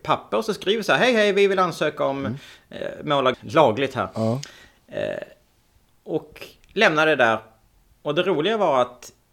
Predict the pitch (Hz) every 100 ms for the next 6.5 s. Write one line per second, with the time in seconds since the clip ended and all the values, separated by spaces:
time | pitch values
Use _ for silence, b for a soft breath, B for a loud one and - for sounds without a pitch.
0 | _ - - - _ _ _ - _ 151
1 | 156 196 185 196 147 156 151 127 - -
2 | - - 143 151 180 240 190 135 156 -
3 | 185 127 131 208 - - 120 180 220 101
4 | 131 160 123 147 202 196 220 - - 160
5 | 165 160 123 190 - 151 139 185 - -
6 | 110 180 131 123 151